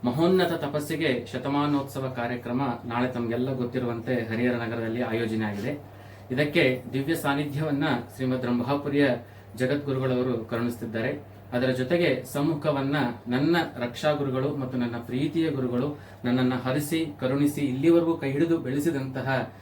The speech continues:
ಆ, ಕಣ್ವಕುಪ್ಪೆಯ ತಪೋಕ್ಷೇತ್ರದ ಗವಿಮಠದ ಪಟ್ಟಾಧ್ಯಕ್ಷರಾಗಿರುವಂತಹ ಷಟ್ಸ್ಥಲ ಬ್ರಹ್ಮ ನಾಲ್ವಡಿ ಶಾಂತಲಿಂಗ ಶಿವಾಚಾರ್ಯ ಮಹಾಸ್ವಾಮಿಗಳವರು ಸಮ್ಮುಖವನ್ನ ವಹಿಸಬೇಕಿತ್ತು. ಈಗಾಗಲೇ ಕಂಬಾಳಿ ಮಠ ಸರ್ ಅವರು ಹೇಳಿದಾಗೆ ಕಾರಣಾಂತರಗಳಿಂದ ಶ್ರೀಗಳು ಬೆಂಗಳೂರಿಗೆ ತೆರಳುವಂತ ಹಿನ್ನೆಲೆಯಲ್ಲಿ ಇವತ್ತು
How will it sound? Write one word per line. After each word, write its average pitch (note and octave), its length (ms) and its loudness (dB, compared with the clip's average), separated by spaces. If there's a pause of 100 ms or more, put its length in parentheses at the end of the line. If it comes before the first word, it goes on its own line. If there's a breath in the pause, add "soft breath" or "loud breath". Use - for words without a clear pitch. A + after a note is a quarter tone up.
(240 loud breath)
ಆ, A#2 100 -2
ಕಣ್ವಕುಪ್ಪೆಯ C#3 720 0 (160)
ತಪೋಕ್ಷೇತ್ರದ B2 920 -4
ಗವಿಮಠದ B2+ 480 0
ಪಟ್ಟಾಧ್ಯಕ್ಷರಾಗಿರುವಂತಹ B2+ 1400 -2 (300 loud breath)
ಷಟ್ಸ್ಥಲ C3 340 -4
ಬ್ರಹ್ಮ A#2+ 400 0
ನಾಲ್ವಡಿ B2 320 -2
ಶಾಂತಲಿಂಗ C3+ 500 -2
ಶಿವಾಚಾರ್ಯ A#2+ 580 -4
ಮಹಾಸ್ವಾಮಿಗಳವರು A2+ 960 -2 (280 loud breath)
ಸಮ್ಮುಖವನ್ನ C3+ 540 2 (220)
ವಹಿಸಬೇಕಿತ್ತು. A2+ 920 -4 (160)
ಈಗಾಗಲೇ B2+ 720 2
ಕಂಬಾಳಿ A#2+ 280 -2
ಮಠ A#2+ 120 0
ಸರ್ A#2 260 -4
ಅವರು A2+ 120 -2
ಹೇಳಿದಾಗೆ A2+ 500 -2 (320 loud breath)
ಕಾರಣಾಂತರಗಳಿಂದ B2+ 760 0 (320)
ಶ್ರೀಗಳು A#2+ 340 0
ಬೆಂಗಳೂರಿಗೆ A2+ 580 -2
ತೆರಳುವಂತ A2+ 420 -2
ಹಿನ್ನೆಲೆಯಲ್ಲಿ A2+ 520 -2
ಇವತ್ತು A#2+ 580 0